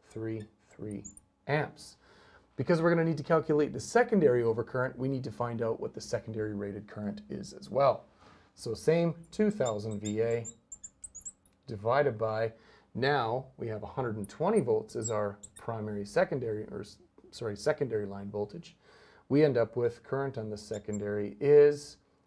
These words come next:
sixteen point six six seven amps. Okay, so in order to omit this primary protection,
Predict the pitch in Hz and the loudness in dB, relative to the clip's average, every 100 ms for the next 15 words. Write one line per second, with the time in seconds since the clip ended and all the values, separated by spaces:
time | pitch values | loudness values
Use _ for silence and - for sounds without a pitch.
0 | - - - 123 - - 120 117 110 - | -20 -16 -10 -10 -10 -12 -8 -8 -8 -10
1 | 107 101 - - - - - - - - | -10 -10 -14 -14 -12 -12 -14 -14 -14 -14
2 | - 113 113 104 - 117 - - - - | -10 -8 -6 -8 -8 -10 -12 -14 -20 -20
3 | _ _ _ _ _ _ _ 131 127 - | _ _ _ _ _ _ _ 4 4 0
4 | - - - 156 - - _ _ _ _ | -18 0 8 8 8 -4 _ _ _ _
5 | _ _ 156 185 190 180 - 185 170 175 | _ _ 2 6 4 4 6 8 8 4
6 | 139 - - _ - 151 151 - 151 156 | 0 -4 -18 _ -2 -2 -2 -4 -2 0
7 | 151 147 147 156 151 - 117 | 0 -2 -2 -2 -2 -6 -8